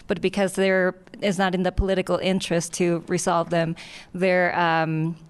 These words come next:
highly emotional. And so, uh, you know, the, the stories so far that I've written at the, for the Houston Chronicle, the ones that garner the most negative attention is anything that has to do with climate change or sea level rise. And so it, it has me thinking again of how can we write the stories, not to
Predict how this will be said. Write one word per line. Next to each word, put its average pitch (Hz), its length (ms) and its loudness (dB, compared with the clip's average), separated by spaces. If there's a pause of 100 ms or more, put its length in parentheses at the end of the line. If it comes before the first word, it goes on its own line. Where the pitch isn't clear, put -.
highly 220 360 2
emotional. 185 760 2 (380)
And 208 160 0
so, 220 160 0
uh, - 120 0
you 196 160 -2
know, 202 160 2
the, 196 200 0
the 208 100 0
stories 220 380 0
so 208 120 0
far 196 220 0
that 185 140 0
I've 175 160 -2
written 185 240 0
at 170 140 -2
the, 180 80 -2
for 196 180 -2
the 175 80 0
Houston 190 340 0
Chronicle, 185 460 0
the 170 120 2
ones 185 300 0
that 170 200 -4
garner 175 320 0
the 175 120 -2
most 165 320 0
negative 170 340 0
attention 175 520 -2
is - 300 -4
anything 208 420 2
that 180 80 0
has 175 220 -2
to 185 100 -2
do 180 160 0
with 180 140 -2
climate 175 320 -2
change 165 480 -2 (360)
or 196 120 2
sea 190 200 0
level 160 300 -2
rise. 170 400 -4 (340)
And 208 140 0
so 220 80 0
it, 196 120 -2
it 226 200 -2
has 220 280 0
me 220 120 2
thinking 190 320 2
again 180 220 0
of 175 100 -2
how 214 240 0
can 214 200 -2
we 196 120 2
write 180 240 0
the 180 80 -4
stories, 175 720 0
not 208 280 0
to 196 460 2